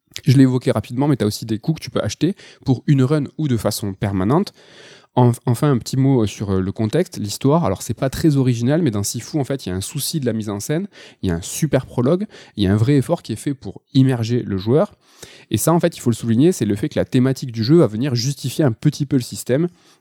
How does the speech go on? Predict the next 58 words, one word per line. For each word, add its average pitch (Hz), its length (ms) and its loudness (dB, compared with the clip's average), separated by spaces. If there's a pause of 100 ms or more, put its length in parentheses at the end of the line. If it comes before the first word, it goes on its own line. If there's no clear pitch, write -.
Un 113 80 2
jeu 110 160 2
diffici-, - 500 -10
euh, 104 120 -4
Sifu, 143 320 -4
c'est 135 100 0
un 104 60 2
jeu 101 100 0
qui - 140 -6
est - 20 -6
difficile, 131 480 -4
dans 127 100 4
lequel 110 240 -2 (220)
la 107 160 -2
pugnacité 123 580 -2
est 123 60 2
récompen-, 107 500 -2
est 107 80 -4
récompensée. 110 560 0 (460)
C'est - 160 2
une 123 80 8
logique 113 340 0
martiale, 131 540 0 (180)
de 110 100 0
répétition, 131 680 -2
de 101 100 -2
discipline. 123 580 -2 (240)
C'est - 180 -8
l'un 101 180 2
des 120 100 2
thèmes 113 180 -4
de 98 80 -2
Sifu. 139 460 -6 (340)
Alors, - 220 0
c'est - 100 0
un 110 100 4
détail, 131 380 -2 (120)
mais 104 120 0
à 131 80 4
l'époque 143 300 2
des 113 100 2
jeux 113 80 0
d'arcade 107 340 -4
et 95 60 -4
tout - 100 -12
ce - 80 -16
qu'on 110 100 0
disait 98 220 -4
tout - 120 -6
à 101 40 4
l'heure, 160 200 4
ben, 95 160 -2 (240)
on 120 80 -4
se - 40 -4
prenait 127 240 2
moins 139 160 2
la 196 120 2
tête 147 200 -6